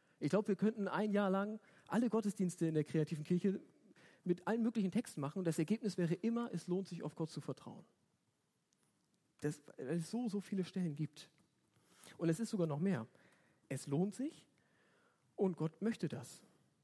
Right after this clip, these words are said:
Gott wünscht sich, dass wir ihm vertrauen. Das ist für unsere Beziehung wichtig. Dass wir ihn als liebenden Vater auch, auch, ja, das ist ja auch eine Wertschätzung. Ich vertraue dir, dass das wahr ist, was du mir alles zusagst. Und deswegen vertraue ich dir auch mit meinem Leben.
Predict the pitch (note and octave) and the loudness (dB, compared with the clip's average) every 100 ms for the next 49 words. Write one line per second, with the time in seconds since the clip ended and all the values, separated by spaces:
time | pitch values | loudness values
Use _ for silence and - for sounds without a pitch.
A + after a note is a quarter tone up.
0 | _ - F3+ - F3+ D#4 - - D3 C#3+ | _ -2 -2 0 0 0 -4 -6 -4 -4
1 | - F3 - D3+ C#3 A#2+ A#2 - - A2+ | -2 -2 -2 -6 -6 -6 -8 -10 -12 -14
2 | A2 _ _ _ _ _ D#3 G#3+ - G#3 | -16 _ _ _ _ _ -4 -2 -2 -2
3 | F#3 F3 E3+ - A3+ F3 A3 - - - | -2 -2 -2 -2 -2 0 -2 -4 -8 -10
4 | - _ _ _ _ _ _ _ _ D#3 | -16 _ _ _ _ _ _ _ _ -4
5 | - F#3 G3+ G3+ G3 - _ _ - F3 | -2 -2 -2 -2 -4 -12 _ _ -8 -6
6 | E3+ G3+ A#3 G3+ F3 G#3+ A3+ F3+ F#3+ - | -2 0 2 0 0 -4 -2 -2 -2 -6
7 | _ _ - - _ _ _ - E3 - | _ _ -20 -20 _ _ _ -10 -10 -10
8 | - F3 G3 F3 F3+ E3+ G3 F3+ E3+ A#3+ | -8 -6 -2 -2 -2 -2 0 2 2 0
9 | - - - - - F3+ - F3+ - C#4 | -2 -4 -4 -8 -6 -6 -2 -2 0 0
10 | A3+ D3 C3 B2 A2+ _ _ _ _ _ | 2 2 -2 -6 -8 _ _ _ _ _
11 | _ E3+ - G3 - A3 A#3 D#3+ C#3+ D#3 | _ -4 0 -2 0 0 0 -2 -2 -4
12 | - E3 D3+ E3+ F3 - C#4 C#3 A#2+ - | -2 -2 0 0 -2 -4 -6 -4 -6 -8
13 | - D3+ F#3+ F#3+ F#3+ F3 - G3+ G#3+ G#3+ | -4 -2 0 -2 -2 -4 -2 0 0 -2
14 | - G#3 - F#3+ G#3+ G#3 G#3 A3+ C#3 A#2 | -4 -4 -4 -6 -4 -2 0 2 0 -2